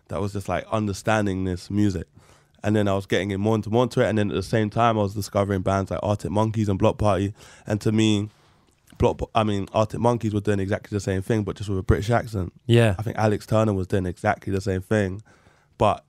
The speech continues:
Speaker 1: in a British cadence, in a northern cadence. So it just all started making sense to me, and, I, and then I just liked it. Yeah, I just
Speaker 2: And then it
Speaker 1: liked
Speaker 2: was
Speaker 1: it.
Speaker 2: soon thereafter that you started making your, your own music.
Speaker 1: Yeah, I mean, actually, uh, it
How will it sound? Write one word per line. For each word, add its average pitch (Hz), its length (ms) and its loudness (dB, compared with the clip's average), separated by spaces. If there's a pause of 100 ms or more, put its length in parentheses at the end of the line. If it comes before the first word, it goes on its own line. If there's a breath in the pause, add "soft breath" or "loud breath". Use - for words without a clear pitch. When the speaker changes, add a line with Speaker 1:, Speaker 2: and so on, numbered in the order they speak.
Speaker 1:
in 101 160 -2
a 98 60 0
British 92 300 0
cadence, 92 580 -4
in 95 120 -8
a 95 60 -4
northern 98 320 0
cadence. 90 500 -6
So 87 360 -8 (340 soft breath)
it 123 100 -2
just 113 160 -4
all 120 120 2
started 101 280 2
making 95 240 -2
sense 104 280 -2
to 90 80 -4
me, 90 100 -4
and, 87 100 -4
I, 90 120 -2
and 85 160 -4
then 95 220 -2 (220 soft breath)
I 98 60 -6
just 95 160 -6
liked - 320 0
it. - 120 -12 (120)
Yeah, 101 260 -8
I 92 40 -12
just - 120 -6
Speaker 2:
And 170 100 8
then 170 120 8
it - 20 6
Speaker 1:
liked 165 40 6
Speaker 2:
was 143 80 4
Speaker 1:
it. - 40 2
Speaker 2:
soon 170 200 6
thereafter 143 400 6
that 127 100 2
you 120 100 0
started 123 220 4
making 113 180 0
your, 117 300 2
your 123 180 4
own 151 140 6
music. 80 400 -4 (340)
Speaker 1:
Yeah, 135 380 0
I 156 80 2
mean, 214 180 0
actually, 208 460 0
uh, - 100 4
it - 80 2